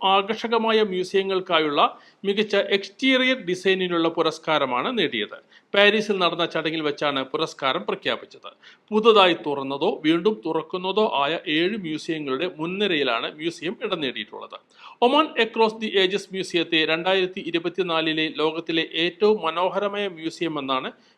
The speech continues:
വിശേഷിപ്പിച്ചിരിക്കുന്നത്. അൽ ഹജർ പർവ്വതനിരകളിൽ നിന്നും പ്രചോദനം ഉൾക്കൊണ്ടുകൊണ്ടാണ് മ്യൂസിയം രൂപകൽപ്പന ചെയ്തിട്ടുള്ളത്. മ്യൂസിയത്തിന്റെ ചെമ്പ് മുഖങ്ങൾ ഒമാന്റെ പുരാതന ലോഹ നിർമ്മാണത്തിന്റെയും അനുബന്ധ വ്യവസായങ്ങളുടെയും പ്രതീകമാണ്. ഇതിനോടകം തന്നെ നിരവധി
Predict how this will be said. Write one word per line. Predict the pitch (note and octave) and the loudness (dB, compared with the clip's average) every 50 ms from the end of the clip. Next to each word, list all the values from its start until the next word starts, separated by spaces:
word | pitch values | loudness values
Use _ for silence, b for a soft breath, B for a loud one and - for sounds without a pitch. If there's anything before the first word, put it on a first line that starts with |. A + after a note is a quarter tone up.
| b - | b -6
വിശേഷിപ്പിച്ചിരിക്കുന്നത്. | A#3 - - A#3+ G#3+ - - - - - B3 A3 - - G#3+ A3 A3 - - - - B B B B B F3 | -4 0 2 2 2 2 0 -10 -8 -8 -8 -8 -8 -10 -12 -12 -10 -12 -12 -14 -16 B B B B B 6
അൽ | F#3+ A3 | 6 6
ഹജർ | G#3 - G#3 G3 E3+ G3 F#3+ | 6 2 0 0 0 0 -2
പർവ്വതനിരകളിൽ | F#3+ - F3+ E3+ F3 F3 E3+ F3 E3+ E3+ E3 D#3+ E3 D#3 E3 D#3+ D#3 | 0 -2 0 0 0 0 0 -2 -2 -4 -2 -2 -2 -2 -2 -6 -6
നിന്നും | D3+ D3+ D#3 D3 D3 - | -6 -6 -8 -8 -6 -6
പ്രചോദനം | D#3 D3+ D#3 E3 E3 E3 E3 D#3 D#3 - | -6 -2 0 0 0 0 0 -4 -4 -6
ഉൾക്കൊണ്ടുകൊണ്ടാണ് | D#3 D3+ D3 - E3+ D#3 D3+ D3 C#3 C#3+ C#3 C#3 C#3 C#3 C#3+ D#3 D3+ D3+ | -8 -8 -6 -6 -6 -6 -4 -4 -6 -4 -2 -2 -2 -2 -2 -6 -6 -6
മ്യൂസിയം | D#3 E3 D#3+ - - D3 D3 D3 - - | -4 -6 -6 -4 -4 -6 -6 -6 -4 -2
രൂപകൽപ്പന | D#3 D#3+ D3+ D#3 - D#3+ D3+ D3+ C#3+ C3+ - - C#3 C3 | -2 -2 -2 -2 -2 -2 0 0 -2 -4 -6 -8 -8 -8
ചെയ്തിട്ടുള്ളത്. | - - D3+ D3 C3+ C3 C3 B2 A2+ A2 G#2+ A2+ - _ _ B B B B B B B - | -8 -6 -8 -6 -6 -8 -12 -12 -12 -12 -12 -14 -14 _ _ B B B B B B B -2
മ്യൂസിയത്തിന്റെ | G3 A#3 G#3+ A#3 A#3+ G#3+ G#3 G#3 F#3 F3 F3 | 0 0 2 4 2 4 4 2 2 2 0
ചെമ്പ് | E3+ E3+ - F#3+ F#3+ G3 G#3 G#3 B3 | -2 0 0 0 0 0 0 -2 -2
മുഖങ്ങൾ | G#3 F#3 E3 D3 D#3 D3 C#3+ B2 - - - | -2 -2 -2 -2 -2 -2 -2 -4 -4 -4 -6
ഒമാന്റെ | D#3 D#3 D#3+ D#3 D#3 D#3 D3+ D3 _ - | -4 -2 -2 -2 0 -2 -6 -6 _ -4
പുരാതന | E3 E3 F3 F3 F#3+ G3 G3+ G3 G3+ G3+ | -2 0 2 2 2 2 0 -2 -4 -2
ലോഹ | F#3+ F3 E3 D#3 D#3+ D3+ | 0 0 0 0 -2 -4
നിർമ്മാണത്തിന്റെയും | D#3 D3 D3 C#3+ C#3+ C#3 B2+ A#2+ - - C3+ C3 B2+ B2 - B3+ - B B B B B | -6 -6 -6 -4 -4 -4 -4 -6 -10 -10 -8 -6 -4 -4 -4 -6 -8 B B B B B
അനുബന്ധ | F3 F3+ F#3+ G#3 G#3+ A#3 A#3 A#3 | -2 0 0 4 2 4 4 4
വ്യവസായങ്ങളുടെയും | A#3 F#3 F3+ E3 E3 E3 - F3+ D#3+ D#3 D#3 D3 C#3+ C#3 C3 C3 C#3+ G3+ G#3+ - | 2 4 2 0 0 -2 0 2 2 2 2 -2 -4 -4 -2 -2 -2 -2 -2 -2
പ്രതീകമാണ്. | - F3+ F3+ G3+ G#3+ G#3+ G#3 G3+ F3 D3 A#2+ A2 A2 G#2+ - _ _ _ _ b b b b b b b b | -4 -4 -2 -2 -2 0 0 0 2 2 0 -2 -2 -8 -12 _ _ _ _ b b b b b b b b
ഇതിനോടകം | A3 G#3+ B3+ C4+ C4 A#3+ A#3 A3 G#3 G#3 G3 F#3 | -2 2 4 6 8 8 6 6 2 0 -2 -4
തന്നെ | F#3 F3+ F3+ F3 E3 D3+ - | -4 -4 -4 -4 -6 -6 -6
നിരവധി | F3 F#3 F#3 F#3 A3 A3 A3 G#3+ A3 A3 | 0 0 2 2 2 2 0 0 -2 -2